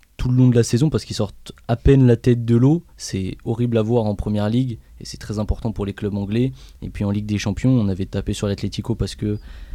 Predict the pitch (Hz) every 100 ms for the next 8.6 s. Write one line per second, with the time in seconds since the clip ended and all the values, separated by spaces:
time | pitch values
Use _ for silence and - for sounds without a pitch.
0 | - - - - 107 113 113 117 120 107
1 | 117 123 117 104 107 - 98 104 104 101
2 | 104 - 107 139 104 95 104 - 101 104
3 | 101 101 101 - - 101 107 117 139 113
4 | - 101 98 101 - - - - - 117
5 | 113 - 135 123 98 98 101 - 98 101
6 | 98 101 98 95 - - - 101 101 123
7 | 113 110 117 113 120 104 113 120 - _
8 | _ - 107 113 -